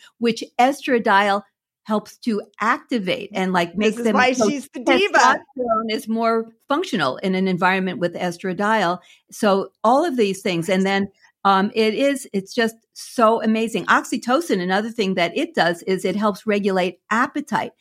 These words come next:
Speaker 1: In fact, all of the
Speaker 2: Mm.
Speaker 1: appetite regulators like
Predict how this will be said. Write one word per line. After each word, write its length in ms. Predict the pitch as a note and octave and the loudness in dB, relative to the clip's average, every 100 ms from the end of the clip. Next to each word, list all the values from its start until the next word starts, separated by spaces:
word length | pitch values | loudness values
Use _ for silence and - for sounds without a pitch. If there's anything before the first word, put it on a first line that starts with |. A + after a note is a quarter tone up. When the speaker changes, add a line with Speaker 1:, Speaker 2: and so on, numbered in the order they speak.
| - - | -14 0
Speaker 1:
In 140 | A3 | 0
fact, 340 | A3 A3+ A3 - - | 4 2 2 -8 -2
all 260 | B3 D4+ | 2 4
of 140 | D#4 A#3 | 2 0
the 140 | G#3+ | -2
Speaker 2:
Mm. 120 | A3+ | -2
Speaker 1:
appetite 680 | G#3 A#3+ C5+ - G#3 D3+ - - | -2 -2 -6 -4 0 0 -2 -8
regulators 920 | E3+ G#3 A#3 A3 G3 D#3 C#3 D3 E3 | 0 2 2 0 0 0 -2 -4 -2
like 200 | D#3 | -4